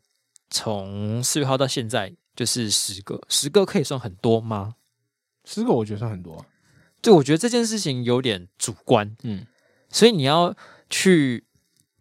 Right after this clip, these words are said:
Speaker 1: 就是 argue 说，十个哪算很多？你怎么可以这样说很多？
Speaker 2: 嗯。
Speaker 1: 你觉得这是站不住脚。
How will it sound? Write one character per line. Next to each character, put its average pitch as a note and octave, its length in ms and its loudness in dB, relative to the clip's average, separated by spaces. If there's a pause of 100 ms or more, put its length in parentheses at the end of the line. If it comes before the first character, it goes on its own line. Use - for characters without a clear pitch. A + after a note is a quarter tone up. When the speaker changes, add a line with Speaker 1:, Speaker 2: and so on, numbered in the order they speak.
(240)
Speaker 1:
就 D#3 140 0
是 D#3+ 100 2
argue C#3 500 -4
说， A#2+ 640 6 (380)
十 - 240 -4
个 E3+ 80 -4
哪 C#3 160 -8
算 E3 160 0
很 G2 140 -10
多？ A#2+ 260 2
你 A#2 60 -6
怎 A#2+ 100 -10
么 B2 60 -10
可 E3 60 2
以 D#3 40 2
这 E3 100 -2
样 C3+ 80 -4
说 C3+ 120 -4
很 G2 180 -8
多？ G#2+ 380 4
Speaker 2:
嗯。 G#2+ 240 -6
Speaker 1:
你 - 60 -16
觉 B2+ 80 0
得 C3+ 60 4
这 E3+ 80 0
是 E3 60 -4
站 C#3 160 0
不 A2 80 -12
住 A#2 140 -4
脚。 - 260 -10